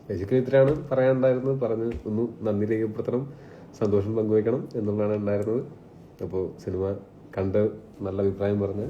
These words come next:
എല്ലാവർക്കും നന്ദി, ഒരുപാട് സ്നേഹം. കാണാത്തവരുണ്ടെങ്കിൽ തീർച്ചയായിട്ടും കണ്ടു നോക്കുക, നിങ്ങൾക്ക് ഇഷ്ടപ്പെടാൻ സാധ്യതയുണ്ട്. ആ, എനിക്ക് കിട്ടുന്ന റെസ്പോൺസസിൽ നിന്ന് ഞാൻ മനസ്സിലാക്കുന്നത്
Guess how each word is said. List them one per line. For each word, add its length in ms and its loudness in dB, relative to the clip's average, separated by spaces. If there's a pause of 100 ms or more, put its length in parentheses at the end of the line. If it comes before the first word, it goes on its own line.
എല്ലാവർക്കും 420 -4
നന്ദി, 200 -2
ഒരുപാട് 300 0
സ്നേഹം. 300 -4 (580)
കാണാത്തവരുണ്ടെങ്കിൽ 720 6
തീർച്ചയായിട്ടും 480 0
കണ്ടു 180 0
നോക്കുക, 360 0 (100)
നിങ്ങൾക്ക് 240 -2
ഇഷ്ടപ്പെടാൻ 520 -6
സാധ്യതയുണ്ട്. 560 -6 (880)
ആ, 40 0 (1120)
എനിക്ക് 340 0 (220)
കിട്ടുന്ന 320 0
റെസ്പോൺസസിൽ 680 -4
നിന്ന് 280 -6
ഞാൻ 100 -2
മനസ്സിലാക്കുന്നത് 640 -8